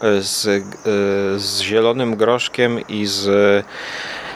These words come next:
marchewką gotowaną, które są razem zmieszane, które chyba w przedszkolu mi to nie smakowały, albo,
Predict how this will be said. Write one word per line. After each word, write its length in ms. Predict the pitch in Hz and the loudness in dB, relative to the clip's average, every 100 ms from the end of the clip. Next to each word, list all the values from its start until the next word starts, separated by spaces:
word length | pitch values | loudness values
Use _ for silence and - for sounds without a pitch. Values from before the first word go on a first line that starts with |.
| - - - - - - | -14 -16 -16 -16 -16 -8
marchewką 560 | 120 110 139 135 123 104 | -4 -2 -2 -4 -2 0
gotowaną, 520 | 107 113 104 104 107 | 0 -2 0 0 0
które 280 | 104 113 107 | -2 -2 -2
są 180 | 113 113 | -2 0
razem 300 | 113 113 107 | 0 -2 -6
zmieszane, 480 | 110 107 - 107 | -4 -2 0 -2
które 260 | 107 - 107 | -4 -2 -4
chyba 240 | - 110 | -2 -4
w 80 | 104 | -4
przedszkolu 520 | - 110 - - 113 | -4 -4 -2 2 4
mi 120 | 110 104 | 2 -2
to 100 | 107 | -4
nie 160 | 104 | -4
smakowały, 680 | - 107 104 107 110 107 92 | -6 -6 -4 0 2 2 2
albo, 440 | 95 98 101 92 | 0 0 0 0